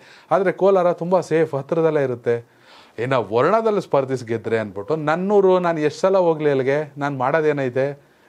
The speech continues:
ನಾನು ಎಲ್ಲ ನನ್ನ ಊರಿಗೆ ನಾನು ಮಾಡಿರೋದು, ನಾನು ರಾಜಕೀಯಕ್ಕೆ ಬಂದಾಗೇನು ಮಾಡೇ ಇರೋದು." ಸಿ, ಅಲ್ಲಿ ಜನಕ್ಕೆ ಅದೇನು ವಿಶೇಷ ಅನ್ಸಲ್ಲ.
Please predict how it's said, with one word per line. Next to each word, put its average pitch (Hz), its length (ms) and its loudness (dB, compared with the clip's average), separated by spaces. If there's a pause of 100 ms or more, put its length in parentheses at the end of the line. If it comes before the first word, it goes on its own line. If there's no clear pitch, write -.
ನಾನು 131 160 -4
ಎಲ್ಲ 127 220 0
ನನ್ನ 143 220 -2
ಊರಿಗೆ 139 220 0
ನಾನು 123 180 -4
ಮಾಡಿರೋದು, 117 320 -4
ನಾನು 120 180 -2
ರಾಜಕೀಯಕ್ಕೆ 135 440 -2
ಬಂದಾಗೇನು 135 360 -2
ಮಾಡೇ 113 260 -2
ಇರೋದು." 104 280 -6 (220)
ಸಿ, 170 160 0
ಅಲ್ಲಿ 160 160 0
ಜನಕ್ಕೆ 143 320 -4
ಅದೇನು 127 240 -4
ವಿಶೇಷ 117 360 -8
ಅನ್ಸಲ್ಲ. 123 540 -6